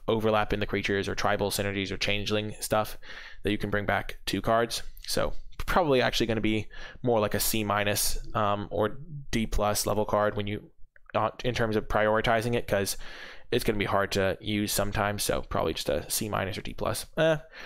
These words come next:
let's just make a final decision. It'll be a C minus because it is a nice effect in the mid game, and having one copy of this in your deck is gonna be nice. And you'll just have to have a couple changelings or a couple of zombies or something in your deck. But,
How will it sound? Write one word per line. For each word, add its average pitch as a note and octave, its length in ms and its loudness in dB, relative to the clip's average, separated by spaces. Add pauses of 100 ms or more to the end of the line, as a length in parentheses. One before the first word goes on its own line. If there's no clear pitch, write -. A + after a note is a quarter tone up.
(200)
let's E3 120 4
just - 200 0
make G#2+ 180 2
a G2+ 120 2
final B2 400 2
decision. G#2+ 520 0
It'll A#2+ 160 4
be G#2+ 160 2
a G2+ 280 2 (420)
C A#2 200 0
minus C#2 480 -2 (280)
because - 280 0
it B2+ 80 2
is B2 80 4
a A2+ 240 4
nice A2+ 360 0
effect G2+ 320 0
in G2+ 80 -2
the G2+ 60 -6
mid G2+ 180 -2
game, G2+ 280 -2 (460)
and G#2+ 160 2
having G#2 280 2
one G2 240 0
copy F#2+ 280 2
of F2+ 80 0
this - 160 -2
in - 60 -6
your - 80 -6
deck - 180 -2
is - 80 -4
gonna - 160 -2
be - 100 -4
nice. C2+ 380 -4 (360)
And B2 100 2
you'll A#2+ 100 2
just A2 120 2
have A2 120 2
to F#2+ 80 0
have F#2+ 140 2
a - 40 -4
couple - 220 0
changelings D2 540 -4
or C2 360 -6
a - 40 -6
couple - 280 0
of - 240 -6
zombies - 380 -4
or - 60 -6
something D#2+ 320 -6
in C#2+ 80 -10
your C2+ 100 -10
deck. - 280 -6 (340)
But, - 220 -2